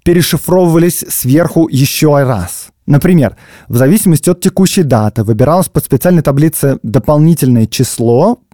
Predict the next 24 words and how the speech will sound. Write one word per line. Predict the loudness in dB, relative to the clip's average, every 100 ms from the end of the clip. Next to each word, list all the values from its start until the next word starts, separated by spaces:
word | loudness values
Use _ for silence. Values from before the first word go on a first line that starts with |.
| _
ключ | -2 0 0 -2 -6
как | -4 -2
бы, | -2 -4 -8 -16 -2
и | 0
из | 2
первоначального | 0 2 0 0 0 2 0
шифра | 0 0 0 0
вычиталось | 2 0 0 -2 0 0 -2 -6
это | -6
число, | -6 -8 -8 -8 -8 -12 -16 -12
а |
потом | -4 -2
в | -2
Петербурге, | -4 -2 0 -2 -4
соответственно, | -4 -2 -2 -2 -4 -6 -18 _ _
прибавлялось | -2 0 2 0 0 -4 -6 -8
это | -10
число. | -12 -10 -8
Ну, | -4 -2
короче, | -2 0 -2
ещё | 0
было | 0 2
много | 2 2 0
вариантов, | 0 0 2 0 -2